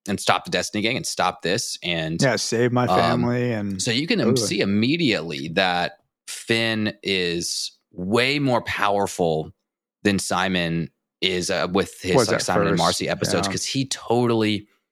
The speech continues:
Speaker 1: by free will
Speaker 2: Just
Speaker 1: succumbs to the
Speaker 2: embraces
Speaker 1: power
Speaker 2: it.
Speaker 1: of the crown.
Speaker 2: Oh.
Speaker 1: Yeah, just
Speaker 2: Yeah.
Speaker 1: embraces it. Um, which is why his hair grows. He starts flying. Same with kinda how the, the Ice King uses his beard. Finn
Speaker 2: Yeah.
Speaker 1: uses his s-, sweet blonde hair.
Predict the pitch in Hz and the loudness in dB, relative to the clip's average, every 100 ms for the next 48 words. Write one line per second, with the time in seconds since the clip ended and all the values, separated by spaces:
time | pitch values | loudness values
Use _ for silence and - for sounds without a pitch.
0 | _ _ _ _ _ 101 90 - - 113 | _ _ _ _ _ 2 2 -2 0 2
1 | 113 101 101 95 87 87 - 110 - 104 | 4 4 4 4 4 4 4 2 4 4
2 | 104 - 110 - 85 82 80 80 - 73 | 4 2 2 4 2 2 0 -2 -2 -2
3 | 58 58 123 156 117 87 82 104 - 87 | 0 -2 0 0 2 0 0 -2 -2 0
4 | 104 135 127 67 - - - _ _ _ | 4 4 2 -4 -8 -10 -12 _ _ _
5 | _ - 87 87 78 80 85 _ _ _ | _ -4 0 0 0 -4 -8 _ _ _
6 | _ - 117 147 90 95 82 - 135 131 | _ -6 0 0 2 0 0 0 0 0
7 | 110 123 117 110 98 92 80 80 - - | 0 2 2 0 -4 -4 -4 -4 -6 -4
8 | 127 123 120 117 113 110 - _ _ - | 0 2 4 2 0 -2 -6 _ _ -4
9 | 127 113 107 101 113 92 98 98 98 80 | 0 2 2 2 0 2 2 2 0 -4
10 | - - 95 - 87 82 85 101 - 82 | -8 -2 -2 0 -2 -2 -4 -6 -6 -4
11 | 98 - _ _ _ - 101 143 87 - | -4 -6 _ _ _ 0 4 6 4 -2
12 | 90 - - - 95 90 87 85 87 95 | -4 -6 -6 -6 -4 -4 -2 0 2 0
13 | 85 76 92 | -2 -2 -4